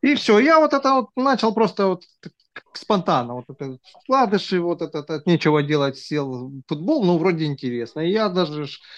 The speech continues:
говорю, ну, тогда, в принципе, Италия мне тоже так за-, за-, за-, ну, интересно, э, понравилось, вроде как помню. Вот. Но и как-то я еще потом даже паузы где-то взял, потом все-таки уже мне как-то еще пошло вот это,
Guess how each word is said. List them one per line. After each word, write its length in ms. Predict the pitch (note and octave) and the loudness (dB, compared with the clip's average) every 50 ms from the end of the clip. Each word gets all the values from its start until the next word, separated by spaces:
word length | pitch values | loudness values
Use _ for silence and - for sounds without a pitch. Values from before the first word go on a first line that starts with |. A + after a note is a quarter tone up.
| - - - _ | -20 -20 -8 _
говорю, 280 | - C#3+ C3+ C3+ B2+ C#3 | 0 2 2 2 2 4
ну, 320 | F3 B3 C#4 A#3 - - - - _ _ _ _ _ _ | 4 4 4 4 2 0 -4 -12 _ _ _ _ _ _
тогда, 240 | - D3+ D3 G#3 A#3+ - | -4 0 0 2 0 2
в 20 | |
принципе, 400 | F3+ F3 F3 D#3+ - - E3+ D3+ | 0 0 -2 -2 -4 -2 -2 -2
Италия 440 | C#3+ - G#3+ B3 C4 A#3+ A3 G#3 G3 | -2 0 -2 -2 0 0 -2 -2 -2
мне 220 | F#3+ F#3+ F#3+ F#3 | -4 -4 -6 -8
тоже 300 | F3 - E3+ D#3+ D3 D3+ | -8 -8 -10 -10 -10 -8
так 180 | D3 D#3 C#3+ C#3 | -8 -8 -6 -6
за-, 260 | C#3+ C#3+ D3 D3 C#3+ | -4 -4 -2 -2 -2
за-, 200 | C#3 C#3 C#3 C#3+ C#3 | -2 -4 -6 -6 -6
за-, 180 | C3+ C#3 C#3 C#3 C3+ C3+ | -6 -6 -6 -6 -4 -2
ну, 400 | C#3 C#3+ C#3+ C#3+ C#3+ C#3+ B2 - _ _ _ _ _ _ _ - | -2 0 0 0 0 0 0 -2 _ _ _ _ _ _ _ -8
интересно, 540 | C#3+ C3 - - B2+ C3 B2+ A#2 - - B2+ | -6 -4 -2 -2 0 0 -2 -4 -6 -10 -12
э, 880 | B2 A#2+ A#2+ B2 B2 B2 B2 A#2+ A#2 G#2+ G2 - - - - - - - _ _ _ _ _ | -10 -10 -10 -8 -8 -8 -8 -8 -8 -8 -8 -8 -8 -8 -8 -10 -10 -12 _ _ _ _ _
понравилось, 600 | - C#3+ C3 B2 B2+ B2 B2 A#2+ A#2 A#2 A2+ - - | -6 -4 -4 -2 -2 -2 -2 -2 -4 -4 -6 -8 -8
вроде 220 | B2 B2 A#2 A#2+ | -8 -6 -6 -6
как 120 | A#2+ A#2 - _ | -8 -8 -6 _
помню. 440 | - A#2 A2+ A#2 A#2 A#2 A2+ G#2+ - _ - - - - - - - _ | -2 -2 -2 -2 -2 -4 -4 -6 -8 _ -20 -20 -20 -20 -20 -20 -18 _
Вот. 280 | - C3+ B2+ A#2+ A#2 - | -4 -2 -2 -2 -2 -2
Но 240 | D#3 E3+ G3 A#3+ A3 - | 0 0 0 0 0 -2
и 140 | - - G#3+ - | -2 -2 0 2
как-то 240 | D4+ D4 - - C#4+ | 2 2 2 2 2
я 160 | C#4+ C#4 C4+ | 4 4 4
еще 200 | B3+ - B3+ A#3+ | 2 2 0 0
потом 500 | A#3 A#3 - B3+ A#3+ A#3 A3 F#3+ F3 D#3+ | 0 2 4 4 4 4 2 0 0 0
даже 260 | D3+ F#3 E3+ F3+ F#3+ | 0 0 0 0 -2
паузы 520 | - - E3+ D#3+ D#3 C#3 C3 C3 B2 B2+ B2 | 0 2 2 4 4 4 2 0 -2 -6 -8
где-то 260 | C3 C3+ - D#3 C#3 | -8 -8 -6 -6 -8
взял, 500 | C3+ C#3+ E3 G#3+ B3 C4 B3 A3 F3+ D3+ | -6 -2 -2 0 2 2 2 0 -2 -4
потом 440 | C#3+ D#3 D3 - F3+ F3+ E3+ D#3+ D3+ | -6 -8 -6 -4 -4 -4 -4 -6 -8
все-таки 460 | - - E3 D3+ - D#3 D3 - D#3+ D3+ | -8 -8 -8 -6 -6 -6 -6 -4 -4 -4
уже 320 | D3 C3+ C#3+ D3+ D3+ D3 | -4 -4 -4 -2 -2 -2
мне 320 | C#3+ C#3+ C#3+ D3 D#3 D3+ | -4 -6 -8 -8 -10 -8
как-то 240 | C#3 - B2+ - C#3+ C#3 | -8 -10 -6 -2 0 0
еще 220 | C3 - - C3+ | 0 -2 -4 -6
пошло 400 | - C#3+ C3 - - C#3+ C#3+ C#3 | -6 -6 -6 -4 -2 0 0 0
вот 140 | C3+ C3 B2+ | 0 -2 -4
это, 300 | C3 B2+ - C3 B2+ B2 | -4 -4 -4 -4 -4 -6